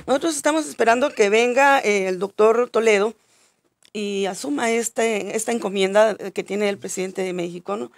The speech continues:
Venir y poner las cosas en su lugar, porque así lo estamos requiriendo la sociedad. O sea, aquí las cosas han cambiado y, y las, eh, eh, medias verdades o, o, o las, eh,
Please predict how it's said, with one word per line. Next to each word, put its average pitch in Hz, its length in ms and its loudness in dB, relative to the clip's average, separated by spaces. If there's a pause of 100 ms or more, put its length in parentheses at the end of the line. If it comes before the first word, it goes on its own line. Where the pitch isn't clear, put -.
(200)
Venir 240 440 0 (260)
y 220 120 -4
poner 214 480 4
las 220 200 2
cosas 226 400 -4
en 202 140 -4
su 196 100 -12
lugar, 208 420 2 (320)
porque 214 220 -4
así 214 160 -4
lo 254 100 0
estamos 277 320 -2
requiriendo 254 540 -2
la 233 120 -2
sociedad. 175 580 -4 (360)
O - 40 -8
sea, 226 200 4
aquí 269 440 0
las 254 200 0
cosas 262 220 -4
han 294 100 -2
cambiado 269 560 2
y, 208 180 -4
y 214 140 -4
las, 208 480 0 (400)
eh, 208 560 4 (340)
eh, 160 260 -8 (340)
medias 262 420 0
verdades 240 640 4
o, 208 120 4
o, 202 360 4
o 208 100 6
las, 202 380 0
eh, 196 260 -4